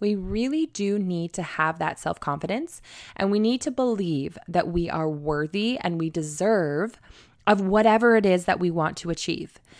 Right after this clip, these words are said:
So in any area of your life that you can think of, I want you to think of, or I want you to ask yourself the question,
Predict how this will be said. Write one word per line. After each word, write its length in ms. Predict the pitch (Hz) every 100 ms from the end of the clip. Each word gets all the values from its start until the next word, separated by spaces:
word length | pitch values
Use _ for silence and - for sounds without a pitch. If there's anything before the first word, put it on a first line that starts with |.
| -
So 180 | - 214
in 120 | 220 - -
any 360 | 254 294 294 -
area 400 | 202 190 196 185
of 140 | - 170
your 140 | 185
life 340 | 165 147 160 -
that 140 | 170
you 140 | 170
can 180 | 165 160
think 240 | 156 - - -
of, 160 | - _ _ _
I 80 | 202
want 380 | 202 226 254 311
you 100 | 349
to 100 | 370
think 460 | - 226 196 196 -
of, 440 | 175 160 160 160 - -
or 60 |
I 80 | 175
want 260 | 180 196 -
you 60 |
to 120 | 208 202 -
ask 340 | 180 190 -
yourself 400 | 196 190 170 160
the 60 | 180
question, 640 | - 147 - 135 143 190